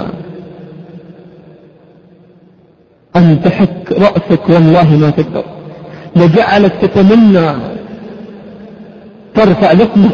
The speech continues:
إلى فمك، فلا تستطيع،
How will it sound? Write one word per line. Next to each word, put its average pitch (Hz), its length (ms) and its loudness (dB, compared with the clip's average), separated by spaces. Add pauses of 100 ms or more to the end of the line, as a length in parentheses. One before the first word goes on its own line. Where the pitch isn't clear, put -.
إلى 170 240 4
فمك، 156 500 0 (600)
فلا 156 200 2
تستطيع، - 540 -6